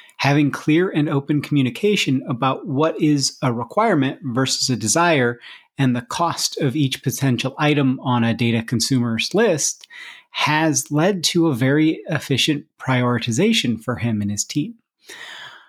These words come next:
A key way of working when embarking on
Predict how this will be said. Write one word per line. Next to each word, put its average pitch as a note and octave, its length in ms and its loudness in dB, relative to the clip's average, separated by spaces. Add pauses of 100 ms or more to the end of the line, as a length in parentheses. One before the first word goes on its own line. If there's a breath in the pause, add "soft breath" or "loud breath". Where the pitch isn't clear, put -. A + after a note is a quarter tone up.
(120 loud breath)
A - 160 -4
key G#3+ 200 0
way G#3 260 2
of D3+ 160 -2
working D3+ 640 2
when C3 200 4
embarking B2+ 640 2
on B2 600 0